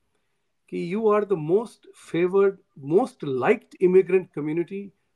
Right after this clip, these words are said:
because all these things I will not say more, कि you are the least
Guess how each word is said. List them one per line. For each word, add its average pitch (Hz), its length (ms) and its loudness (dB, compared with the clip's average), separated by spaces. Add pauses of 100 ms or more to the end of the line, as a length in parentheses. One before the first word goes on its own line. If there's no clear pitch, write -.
(100)
because 165 240 -4
all 185 360 2
these 196 280 0
things 196 140 2
I 165 120 -2
will 156 140 -4
not 180 100 -2 (100)
say 156 180 0
more, 185 260 6 (500)
कि 175 160 -6
you 196 100 6
are 190 180 2
the 147 160 -10
least 208 540 -6